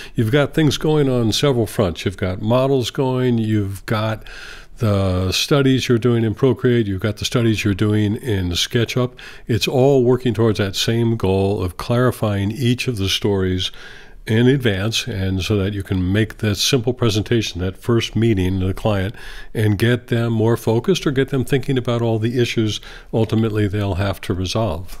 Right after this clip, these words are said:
To learn more about any of the techniques or strategies you've seen in this video, tap on the links in the description below to learn all about the courses we offer, full of real-world examples of actual workflows, workflows that create billable hours,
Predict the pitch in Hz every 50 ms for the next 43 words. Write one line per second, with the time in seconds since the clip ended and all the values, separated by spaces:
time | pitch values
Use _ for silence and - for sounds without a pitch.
0 | - - - 165 160 185 196 190 180 180 185 208 208 196 175 175 165 160 175 185
1 | 190 185 160 151 147 151 - 180 180 180 - 175 185 190 185 - - 139 - -
2 | - 170 160 160 160 156 - 160 165 156 139 120 143 147 - - - 170 165 165
3 | 160 147 139 139 143 139 - - 156 147 151 156 156 160 160 156 - - 160 160
4 | 170 175 - 185 180 170 165 143 135 139 151 165 156 - - 165 147 139 139 113
5 | 117 120 - - - 151 147 151 - 160 143 120 123 123 120 120 123 120 - 123
6 | 120 120 117 113 120 - - 139 160 185 190 190 156 151 147 147 151 - - -
7 | 143 127 - - 120 101 - 120 110 110 113 110 - - 123 113 - - - -
8 | - - - - - - - - - 190 196 202 202 196 - 165 143 135 117 107
9 | 117 143 160 170 170 165 156 147 147 147 139 139 139 113 101 123 123 123 117 -
10 | - 120 117 101 110 104 104 104 113 113 - - 143 135 127 117 113 123 123 120
11 | - - - 127 117 110 113 117 104 - - - - - - 160 170 - - 180
12 | 170 165 147 - 139 110 - - 147 139 135 113 92 - 135 143 151 139 120 127
13 | 123 120 117 117 120 117 117 117 113 104 -